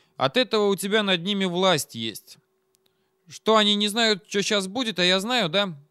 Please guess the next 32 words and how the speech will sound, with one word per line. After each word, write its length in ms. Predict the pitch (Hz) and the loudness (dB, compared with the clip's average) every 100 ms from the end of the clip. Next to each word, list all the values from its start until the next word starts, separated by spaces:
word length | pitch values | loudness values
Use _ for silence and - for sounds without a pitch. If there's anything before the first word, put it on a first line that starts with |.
| _ | _
Примерно. 600 | - 160 160 139 110 101 - _ _ _ _ _ _ | -6 -4 -2 -4 -6 -10 -20 _ _ _ _ _ _
Короче, 520 | 165 202 185 - 113 - _ _ | 2 4 2 -2 -10 -14 _ _
колонна 560 | 151 202 247 208 202 | 2 4 4 2 -2
идет, 200 | 208 240 | -2 -2
а 60 | 196 | -2
ты 140 | 165 | -4
смотришь, 420 | 170 208 208 160 139 | -4 -4 -4 -4 -4
где 180 | 156 | -6
командир. 560 | 185 170 170 170 139 110 - _ _ _ _ | -4 -2 -2 -2 -4 -8 -14 _ _ _ _
Не 180 | 131 175 | -6 0
так 220 | 262 262 | 0 0
смотришь, 440 | 196 175 120 117 | 0 -2 -4 -6
а 80 | 135 | -6
типа 260 | 135 214 220 | -6 -4 -4
в 80 | 175 | -2
голове, 420 | 190 214 226 175 | 2 2 2 0
представляешь, 720 | 120 123 - 180 220 180 120 | -4 -12 -2 0 2 0 -2
как 180 | 147 143 | -4 -4
будто. 320 | 139 127 110 | -6 -6 -8
Вот 180 | 127 139 | -10 -6
его 160 | 170 | -4
надо 300 | 196 190 180 | -2 -2 -2
опустить, 640 | 190 170 190 190 - 233 185 | -2 -4 -6 -8 -6 -6 -6
чтобы 300 | - 143 143 | -8 -6 -6
он 120 | 190 | -6
скис». 480 | 170 - 143 110 - _ _ _ _ _ _ _ _ | -6 -8 -10 -12 -14 _ _ _ _ _ _ _ _
«В 100 | 107 | -6
голове, 380 | 117 151 220 254 | 0 2 2 -2
что 240 | - 147 | -4 -6
ли? 120 | 120 | -4
А 180 | 110 147 | -2 -2
как? 400 | - 156 143 - | 2 0 0 -4